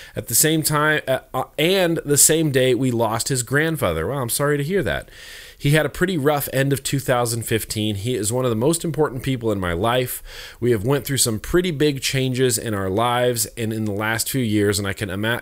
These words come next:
could not imagine going through it without him by my side. If you could, sometime in two thousand sixteen, shout him out, that would be awesome.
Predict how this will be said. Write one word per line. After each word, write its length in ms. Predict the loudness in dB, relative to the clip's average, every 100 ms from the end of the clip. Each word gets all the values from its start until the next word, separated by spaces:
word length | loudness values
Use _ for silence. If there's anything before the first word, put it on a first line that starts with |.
| -6
could 100 | -4
not 240 | -2 0
imagine 460 | 0 0 0 0 0
going 240 | 0 0
through 240 | -2 -2 -2
it 80 | -2
without 380 | -6 -2 -2
him 220 | 0 -2 0
by 200 | 0 0
my 220 | 0 -2
side. 500 | 0 0 0 -2 -6 -14 -18 -16 -12
If 180 | -4 -2
you 100 | -2
could, 380 | 0 0 2
sometime 800 | 2 4 4 2 -2 0 2 2
in 100 | 0
two 220 | 0 0 0
thousand 460 | 2 0 0 0
sixteen, 640 | 0 0 -2 -2 -2 -2 -6 -12 -12
shout 380 | -4 0 0 -2
him 240 | -4 -4
out, 320 | -2 -2 -4 -6 -6
that 180 | -2
would 120 | -2 -2
be 120 | -2
awesome. 440 | -2 -2 -4 -6